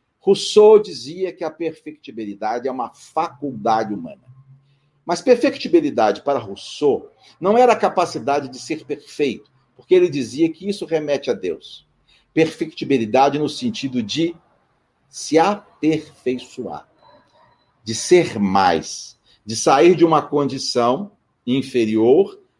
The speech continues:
e se projetar numa condição superior. Provavelmente Allan Kardec, quando se valeu dessa expressão, perfectibilidade, ele já reproduzia o pensamento de Rousseau. Nós fomos criados simples, com poucas partes,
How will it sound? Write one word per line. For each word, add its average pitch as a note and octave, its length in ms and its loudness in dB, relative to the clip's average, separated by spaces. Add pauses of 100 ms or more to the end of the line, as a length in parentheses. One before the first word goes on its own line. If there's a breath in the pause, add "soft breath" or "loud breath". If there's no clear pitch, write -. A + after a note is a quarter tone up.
(380)
e B2 60 -8
se - 160 -8
projetar F#3 840 2
numa A2 240 -4
condição A#2 800 -6 (200)
superior. E2 800 -8 (440 soft breath)
Provavelmente G#3 720 4
Allan G3+ 200 8
Kardec, F#3 500 2
quando F#3+ 280 2
se - 300 -12
valeu F3 480 4
dessa F#3+ 320 2
expressão, C#3+ 720 -4 (360)
perfectibilidade, D#3+ 1200 0 (180 soft breath)
ele D3 220 4
já D#3+ 160 4
reproduzia E3+ 800 0
o F#3+ 60 2
pensamento B2+ 540 -4
de A#2 100 -8 (280)
Rousseau. G2+ 420 -10 (480 loud breath)
Nós A#3 260 4
fomos A3 280 2
criados E3+ 560 4
simples, D#4+ 440 -6
com C#3+ 160 -6
poucas - 400 -2
partes, F3+ 540 -6